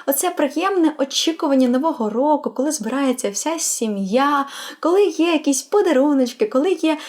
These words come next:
ялинка, коли є світло і вас світиться ялинка гірляндами. Як же ми були щасливі до лютого дві тисячі двадцять другого року.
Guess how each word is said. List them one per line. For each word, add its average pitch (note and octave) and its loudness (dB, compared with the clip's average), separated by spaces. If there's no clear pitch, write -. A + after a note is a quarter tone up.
ялинка, C#4+ 2
коли F4+ 0
є D4+ 2
світло C4+ 0
і C4 4
вас C#4+ 2
світиться C4+ 0
ялинка C4 2
гірляндами. B3 0
Як E4+ 0
же C#4+ 0
ми C4 4
були G#3+ 0
щасливі E4 -4
до A3+ -2
лютого A3 -2
дві G3+ -8
тисячі G#3+ -8
двадцять F#3+ -8
другого F#3+ -6
року. - -12